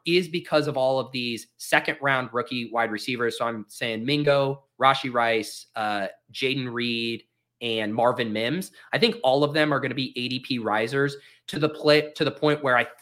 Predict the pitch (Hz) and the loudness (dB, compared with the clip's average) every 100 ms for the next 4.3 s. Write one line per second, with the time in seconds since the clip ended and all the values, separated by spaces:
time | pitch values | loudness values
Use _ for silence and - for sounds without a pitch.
0 | - 156 190 151 143 123 135 127 123 117 | -2 0 2 0 0 2 2 2 -2 -4
1 | 107 120 - 131 110 113 120 - 120 101 | -4 -6 -4 -4 -2 -2 -2 -4 -4 -2
2 | - 123 - - _ _ - 131 120 113 | 0 0 -2 -16 _ _ -2 2 4 2
3 | 113 - - 135 127 123 110 110 113 131 | 0 -4 -4 0 4 2 2 -4 -2 -2
4 | - 143 143 | 2 2 2